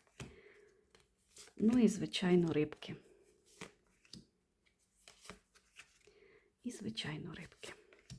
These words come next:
Так. Шукаємо, де у наші овни. І ось вони, овни. Так, починаємо розклад.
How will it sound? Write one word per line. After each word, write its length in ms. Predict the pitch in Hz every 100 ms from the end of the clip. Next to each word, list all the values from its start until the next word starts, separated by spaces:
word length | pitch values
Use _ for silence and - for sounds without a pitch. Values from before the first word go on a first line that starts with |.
| -
Так. 560 | - 202 175 147 - - - - - - _ _ _ _ - - - - - - -
Шукаємо, 640 | - 226 220 202 175 175
де 180 | 175 196
у 60 | 185
наші 440 | 175 175 - 165 - -
овни. 540 | 247 302 302 320 320 - - _ _ - - -
І 120 | - 208
ось 340 | 180 175 -
вони, 240 | 151 160 - - -
овни. 440 | 202 185 165 175 180 - - -
Так, 260 | 185 - -
починаємо 480 | 214 - 190 190
розклад. 520 | 190 - - 277 339